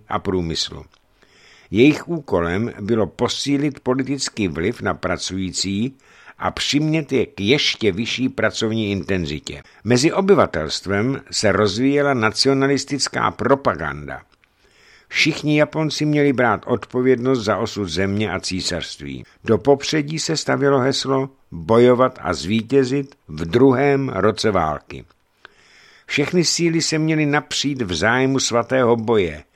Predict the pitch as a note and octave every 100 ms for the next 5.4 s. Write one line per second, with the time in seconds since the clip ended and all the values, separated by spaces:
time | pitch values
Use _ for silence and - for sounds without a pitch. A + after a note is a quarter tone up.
0 | _ - _ G2 A#2 A#2+ A2+ G2 - G#2
1 | G2+ A#2+ A#2+ B2+ C#3+ D#3+ _ _ _ E2
2 | A2 A#2 A#2 G2+ A2 A2+ G2+ A2 F#2 F2+
3 | G2+ A#2 B2 - C3+ C#3 C#3+ - _ -
4 | - A2 - G#2 E2 A2+ - - C3 C3
5 | C#3 C#3 F2+